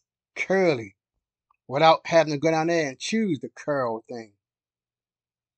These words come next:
Then I'll wrap it up from there. Roundness. Oh, let me check, let me check out clump.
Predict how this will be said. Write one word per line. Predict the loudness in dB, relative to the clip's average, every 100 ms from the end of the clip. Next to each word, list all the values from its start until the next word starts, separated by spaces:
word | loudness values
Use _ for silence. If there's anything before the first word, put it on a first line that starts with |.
| _ _ _ _ _ _ _ _ _ _ _ _ _ _ _
Then | -4
I'll | 0 0
wrap | 0 -4 -4
it | -6
up | -8
from | -8
there. | -8 -8 -10 _
Roundness. | -6 -2 0 -2 -6 -12 -20 _ _ _ _ _ _ _ _ _ _ _ _ _ _ _ _ _ _ _ _ _ 0
Oh, | 2 2 -4
let | -8
me | -6
check, | -6 -10 -10 -6
let | -6
me |
check | -6 -4
out | -4 -4
clump. | -6 -8